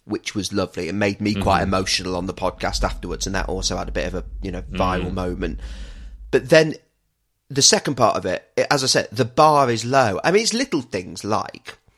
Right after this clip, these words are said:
Speaker 1: we've been praised for our equality on this po-, on this new podcast for simple things that one of the co-, one of the two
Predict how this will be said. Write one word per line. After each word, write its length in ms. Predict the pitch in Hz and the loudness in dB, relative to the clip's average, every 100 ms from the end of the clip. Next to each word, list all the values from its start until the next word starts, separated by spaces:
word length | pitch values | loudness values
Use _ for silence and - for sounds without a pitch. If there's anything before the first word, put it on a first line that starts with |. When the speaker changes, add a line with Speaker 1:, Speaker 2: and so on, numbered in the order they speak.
| _ _ | _ _
Speaker 1:
we've 280 | 135 165 - | -2 0 0
been 180 | 139 120 | -2 -2
praised 480 | - 127 113 101 | 2 2 2 -2
for 120 | - 110 | -2 0
our 240 | 101 95 - | 0 0 -4
equality 640 | - - 127 110 - 90 | -8 -2 0 0 -2 -6
on 180 | 90 95 | -6 -8
this 240 | 92 - | -8 -8
po-, 260 | - - - | -8 -6 -2
on 140 | 107 98 | -2 -2
this 140 | 92 | -4
new 220 | 101 95 | -2 -2
podcast 680 | - 101 95 - 90 - - | -2 -4 -4 -6 -8 -8 -10
for 120 | - | -8
simple 440 | 123 - 143 - 110 | -2 0 0 -2 -4
things 420 | - 104 98 95 | -2 -2 -4 -4
that 180 | 90 - _ _ _ _ - | -4 -4 _ _ _ _ -4
one 260 | 113 147 | 4 6
of 100 | 151 | 6
the 80 | - | 0
co-, 240 | - 123 | 4 4
one 400 | - 113 127 135 | 4 2 4 4
of 80 | 160 | 4
the 60 | 127 | 2
two 220 | - 117 | 0 0